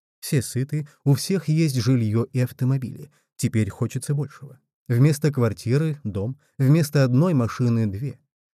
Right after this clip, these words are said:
Пришло время воздушных электронных денег, воцарилась сложнейшая система займов, кредитов, обязательств, золотой век финансового рынка,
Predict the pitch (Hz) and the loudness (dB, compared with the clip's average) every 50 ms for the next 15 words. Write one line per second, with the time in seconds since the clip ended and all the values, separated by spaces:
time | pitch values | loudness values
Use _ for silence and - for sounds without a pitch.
0 | _ - 135 139 127 - - 190 190 196 190 180 170 165 160 131 113 117 160 180 | _ 4 4 4 4 2 0 0 2 2 2 2 2 2 2 2 0 -2 -4 -4
1 | - - 160 160 156 143 - - - 151 143 131 - - 151 135 131 151 143 131 | -4 -4 -2 -2 -2 -2 -2 -2 2 2 2 2 0 -2 -2 0 2 4 4 2
2 | 120 107 143 165 135 98 95 - _ _ _ _ _ - 123 135 135 - 139 139 | 2 2 -2 -4 -4 -6 -8 -10 _ _ _ _ _ 2 2 2 4 4 2 2
3 | 160 156 160 151 147 - 139 135 120 110 139 156 - - - 147 135 120 - 139 | 4 2 2 0 0 0 0 0 2 2 2 2 0 0 0 0 0 0 0 -2
4 | 131 - - 143 135 127 120 104 90 104 120 139 143 143 143 131 - - 139 135 | -2 -2 0 0 2 2 2 2 0 -2 -2 -2 -2 -2 -4 -6 -4 0 2 2
5 | 120 101 113 139 139 165 143 139 131 120 123 104 98 123 143 143 151 147 143 - | 2 2 -2 -4 -4 -4 -2 -2 0 0 0 0 0 -2 -2 -2 -4 -6 -8 -10
6 | _ _ _ _ _ _ - 131 127 135 147 147 170 196 185 151 147 185 170 - | _ _ _ _ _ _ -2 0 2 4 4 4 4 2 4 4 4 2 2 0
7 | - 160 156 156 170 170 143 - - 147 147 143 127 127 135 170 175 143 120 - | 0 0 0 2 0 0 -2 -2 0 0 2 2 2 2 0 0 0 -2 -2 -2
8 | 123 113 107 | -2 -2 -2